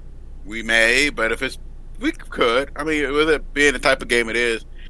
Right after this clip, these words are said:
they may have an official date for it and finally be able to launch it. So we may see a date, an official date for it.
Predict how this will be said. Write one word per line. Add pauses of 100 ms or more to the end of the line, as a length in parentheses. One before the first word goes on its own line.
(140)
they
may
have
an
official
date
for
it
and
finally
be
able
to
launch
it. (1040)
So
we
may
see
a
date,
an
official
date
for
it.